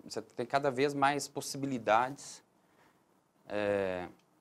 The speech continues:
ou seja, é infinito. Acho, é, o limite é a sua imaginação, entendeu? Tem tanta coisa pra, pra se fazer que, que não tem mais limites. E eles estão evoluindo, né? Essa versão nova agora, o um ponto nove ponto três, já tem algumas coisas interessantes,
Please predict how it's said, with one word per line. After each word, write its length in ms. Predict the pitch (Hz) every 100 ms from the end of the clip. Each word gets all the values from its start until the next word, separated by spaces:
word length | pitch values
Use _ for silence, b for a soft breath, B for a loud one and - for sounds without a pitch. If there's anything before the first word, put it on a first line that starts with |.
| _ _ _ _ _ _ _ _
ou 80 | -
seja, 300 | - 110 104
é 240 | 107 101 127
infinito. 560 | 147 196 175 131 120
Acho, 320 | 110 107 -
é, 120 | 110 107
o 280 | 110 113
limite 400 | 120 127 135 -
é 20 | 139
a 40 |
sua 120 | -
imaginação, 720 | 156 151 165 165 - - 101
entendeu? 320 | 92 92 98
Tem 160 | - 107
tanta 280 | - 147 139
coisa 240 | 123 117
pra, 180 | 110 101
pra 200 | - 101
se 120 | -
fazer 440 | 113 98 98 110 131
que, 220 | 135 139 - b b b b b
que 120 | -
não 160 | 110 107
tem 160 | 123
mais 360 | 131 110 95 90
limites. 640 | 98 92 85 78 - - _ b b b b b _
E 100 | 117
eles 200 | 110 120
estão 280 | - - 139
evoluindo, 540 | 143 147 156 139 120 117
né? 140 | 120
Essa 180 | 123 117
versão 340 | 123 - 120
nova 320 | 110 107 104
agora, 240 | 98 95 95
o 60 |
um 160 | 95 101
ponto 240 | 98 95
nove 240 | 92 90 -
ponto 240 | 95 -
três, 580 | - 123 139 135 - - _ _ b b b _ _ _ -
já 160 | 98
tem 140 | 98 113
algumas 340 | 113 123 123
coisas 300 | 120 117 120
interessantes, 880 | 123 123 120 117 - 117 120 -